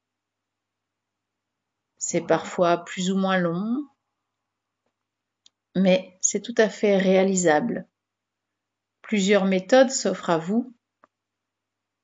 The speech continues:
des méthodes naturelles, des méthodes non naturelles.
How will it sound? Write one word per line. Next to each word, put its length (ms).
des 160
méthodes 720
naturelles, 1000
des 220
méthodes 720
non 240
naturelles. 880